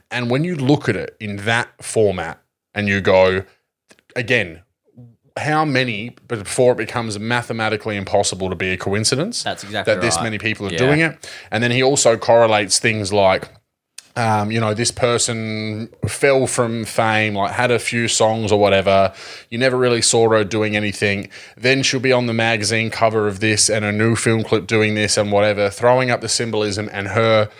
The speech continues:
Speaker 1: shot to fame has just happened again.
Speaker 2: Yeah.
Speaker 1: The resurgence of all of these artists, and all of a sudden, you know, in order to show that they're owned by the, the, this ruling class, they have to,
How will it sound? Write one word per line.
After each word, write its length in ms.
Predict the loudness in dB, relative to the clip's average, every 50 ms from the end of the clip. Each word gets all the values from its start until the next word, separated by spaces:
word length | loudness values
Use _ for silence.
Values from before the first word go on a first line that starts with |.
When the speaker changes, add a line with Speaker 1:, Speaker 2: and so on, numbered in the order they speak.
| -20 -20 _
Speaker 1:
shot 340 | -6 -4 0 2 2 2 0
to 120 | -2 -6
fame 400 | -4 -2 -2 -2 0 -2 -2 -4
has 220 | -4 -4 -4 -4 -2
just 200 | -2 -2 -2 -2
happened 340 | -2 -2 -2 -4 -6 -8
again. 440 | -8 -6 -6 -6 -6 -6 -6 -10 -14 -18 -16 -12
Speaker 2:
Yeah. 120 | -8 -4 -2
Speaker 1:
The 80 | -2
resurgence 800 | 0 0 0 0 0 0 0 2 2 2 2 2 0 -4 -6 -4 -4
of 100 | -2 0
all 160 | 0 2 2
of 60 | 2
these 220 | 2 2 2 2 2
artists, 400 | 2 2 4 4 2 2 0 0
and 100 | 0 0
all 180 | 2 2 2
of 80 | 2 2
a 60 | 0
sudden, 400 | 2 4 4 4 4 2 -2 -4
you 120 | -4 -2
know, 120 | -2 -2 0
in 160 | 0 0 0
order 200 | 2 2 2 2
to 120 | 0 -2
show 300 | -2 0 4 4 4 4
that 120 | 4 0 0
they're 220 | 2 2 2 2
owned 320 | 2 0 0 0 -2 -2 0
by 440 | 2 4 4 4 4 4 2 0 -2 -8 -18 -18 -18 -18 -18 -8
the, 460 | -2 0 2 4 4 2 2 0 0
the, 160 | 0 0 0
this 260 | 0 -2 -4 -4 -4 -2
ruling 440 | 0 2 2 2 2 2 0 -2
class, 580 | 0 2 4 6 6 6 4 2 2 0 0 -2
they 220 | -2 -2 -2 -2
have 280 | -2 -2 -2 -2 -4 -4
to, 280 | -2 0 0 0 0 -2